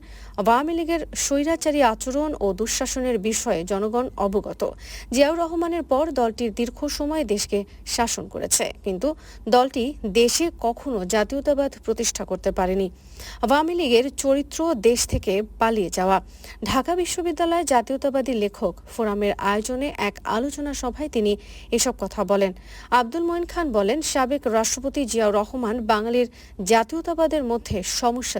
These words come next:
দেখেছিলেন। সেই সমস্যার সমাধান তিনি খুঁজে বের করেছিলেন, তা হলো বাংলাদেশি জাতীয়তাবাদ। জিয়াউর রহমান সব ক্ষেত্রে জাতীয়তাবাদী নীতি মেনে দেশকে এগিয়ে নিয়েছিলেন। তিনি আরও বলেন, জিয়াউর রহমান দেশ থেকে একদলীয় স্বৈরতন্ত্রকে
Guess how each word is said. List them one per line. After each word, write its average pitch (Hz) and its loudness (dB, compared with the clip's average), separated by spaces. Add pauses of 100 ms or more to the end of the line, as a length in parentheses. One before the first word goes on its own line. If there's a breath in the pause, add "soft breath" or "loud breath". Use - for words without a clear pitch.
দেখেছিলেন। 190 0 (420 loud breath)
সেই 349 2 (100)
সমস্যার 294 -2
সমাধান 240 -2 (100)
তিনি 208 2 (200)
খুঁজে 269 -2
বের 117 -4
করেছিলেন, - 0 (240)
তা 185 2
হলো 214 2 (500 loud breath)
বাংলাদেশি 247 0 (140)
জাতীয়তাবাদ। 185 0 (520 loud breath)
জিয়াউর 302 6
রহমান 370 0 (140)
সব 277 2 (100)
ক্ষেত্রে 285 0
জাতীয়তাবাদী 254 2
নীতি 220 0
মেনে 269 0 (160)
দেশকে 214 0 (180)
এগিয়ে 220 0
নিয়েছিলেন। 190 0 (420 loud breath)
তিনি 247 4
আরও 240 4
বলেন, 269 0
জিয়াউর 254 2
রহমান 247 -2 (140)
দেশ 254 0 (100)
থেকে 285 0 (220)
একদলীয় 277 0
স্বৈরতন্ত্রকে 226 -2